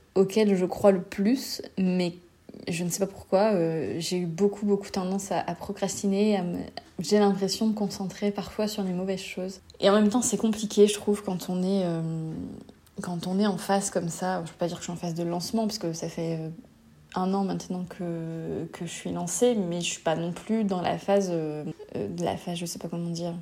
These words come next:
Vous voyez, vous avez la phase de lancement, et puis après, vous avez la phase un peu de pérennisation, voilà. Bah, moi, je me considère pas encore à cette phase de pérennisation, et pas non plus complètement à la phase de, de lancement, mais voilà, je suis un peu dans cet entre-deux,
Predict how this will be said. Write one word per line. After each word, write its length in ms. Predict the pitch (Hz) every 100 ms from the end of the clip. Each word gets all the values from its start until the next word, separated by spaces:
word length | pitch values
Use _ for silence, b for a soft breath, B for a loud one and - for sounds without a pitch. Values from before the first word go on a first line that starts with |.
| -
Vous 60 |
voyez, 240 | 202 202 214
vous 100 | 180
avez 140 | 175
la 100 | 175
phase 200 | 190 190
de 80 | 185
lancement, 320 | - 180 226
et 80 | 214
puis 120 | 196
après, 220 | 165 -
vous 100 | 196
avez 140 | 175 165
la 140 | 147
phase 160 | 170 185
un 100 | 175
peu 100 | 196
de 60 |
pérennisation, 800 | 196 208 196 190 190 185 190 196
voilà. 340 | 175 170 160 -
Bah, 220 | 165 151 -
moi, 280 | 196 202 220
je 60 | 208
me 120 | 185
considère 440 | 185 175 180 196 202 - -
pas 100 | 214
encore 340 | 202 - 214
à 80 | 190
cette 160 | 185
phase 200 | 185 196
de 80 | 180
pérennisation, 760 | 170 180 180 175 170 170 208 226 -
et 220 | - -
pas 220 | - 165
non 140 | 175
plus 120 | 185 202
complètement 400 | 196 180 185 196
à 60 |
la 100 | 180
phase 220 | 170 175 170
de, 240 | 165 165 139 - -
de 180 | - 180
lancement, 460 | 185 190 190 254 254
mais 340 | 202 196 196
voilà, 220 | 190 214 208 - - - - -
je 40 |
suis 120 | -
un 80 | 196
peu 160 | 190 247
dans 100 | 208
cet 240 | 202 196
entre-deux, 800 | 208 - 220 208 202 233 262 269